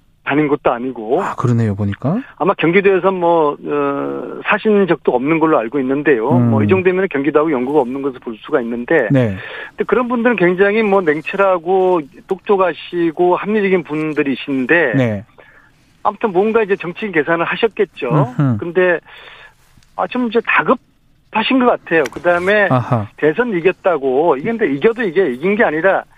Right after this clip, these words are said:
Speaker 1: 사실 깻잎 한 장 차이로 이긴 거 아닙니까?
Speaker 2: 네.
Speaker 1: 근데 깻잎 한 장 차이로 이긴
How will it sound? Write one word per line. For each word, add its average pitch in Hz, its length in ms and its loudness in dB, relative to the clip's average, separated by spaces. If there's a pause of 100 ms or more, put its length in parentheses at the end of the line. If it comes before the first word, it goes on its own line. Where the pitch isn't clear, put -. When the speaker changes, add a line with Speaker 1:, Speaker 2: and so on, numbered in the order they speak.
(260)
Speaker 1:
사실 170 220 -12
깻잎 320 340 0
한 208 160 2
장 190 140 2
차이로 165 640 2
이긴 143 240 -6
거 180 80 2
아닙니까? 135 640 0
Speaker 2:
네. 113 240 0 (540)
Speaker 1:
근데 233 640 2
깻잎 349 280 0
한 240 160 0
장 240 160 0
차이로 202 1120 2
이긴 180 960 -4